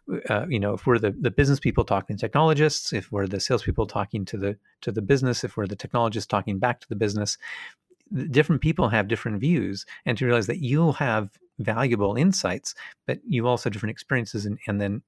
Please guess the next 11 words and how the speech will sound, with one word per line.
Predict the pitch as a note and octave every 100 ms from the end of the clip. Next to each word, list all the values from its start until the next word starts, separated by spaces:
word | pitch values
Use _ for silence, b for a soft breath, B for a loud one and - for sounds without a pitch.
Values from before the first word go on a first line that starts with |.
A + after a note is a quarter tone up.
| _
views | G#2+ A2 B2 G#2
of | G2
options, | D3 - - F#2 - B B -
and | A2+
to | - -
offer | C3 - C3+
that | G#2 G#2
along | G#2 A2 A2
with | G#2 -
your | G#2 G2+
position | - A2 C#3 - F#2 F#2+